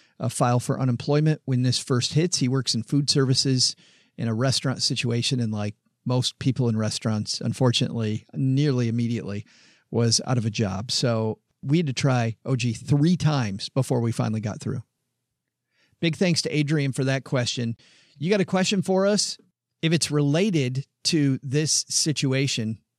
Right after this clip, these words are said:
we will definitely move those to the head of the class, but we're taking all questions here.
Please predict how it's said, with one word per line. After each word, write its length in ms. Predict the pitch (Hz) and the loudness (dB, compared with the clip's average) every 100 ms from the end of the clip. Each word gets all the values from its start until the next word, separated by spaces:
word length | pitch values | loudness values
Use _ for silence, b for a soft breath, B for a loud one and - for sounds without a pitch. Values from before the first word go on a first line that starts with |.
| _ | _
we 140 | - 160 | -2 0
will 120 | 147 | 0
definitely 500 | 131 147 147 127 123 | 0 0 -2 -2 -2
move 200 | 131 117 | 0 0
those 220 | 131 127 | 0 0
to 100 | - | -2
the 80 | 113 | -2
head 160 | 104 135 | 0 0
of 60 | |
the 60 | 120 | -2
class, 400 | - 120 110 107 | -2 -2 -2 -4
but 180 | - 117 | -6 -2
we're 120 | 131 | 0
taking 360 | - 135 123 117 | 0 0 0 -2
all 140 | 117 | -2
questions 480 | - 135 123 120 - | 0 0 0 -2 -2
here. 180 | 104 | -2